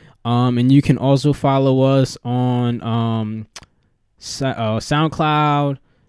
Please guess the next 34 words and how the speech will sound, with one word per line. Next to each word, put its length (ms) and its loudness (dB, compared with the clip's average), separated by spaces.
Instagram. 720 4
We 80 4
have, 220 0
we'll 140 -2
be 120 -2
having 240 0
content 440 0
up. 180 2
Listen, 280 0
guys, 400 0
make 260 0
sure 260 4
you 120 6
subscribe, 560 -2
subscribe, 560 -4
and 140 -2
subscribe, 720 -4
okay? 260 -2
That's 200 -4
how 100 -4
you 160 -2
get 180 -2
all 180 -2
of 80 -6
our 100 -4
latest 240 -6
content. 360 -12
Now, 440 2
I 60 -2
wanted 300 2
to 60 -20
talk 260 4
about, 480 0
um, 800 4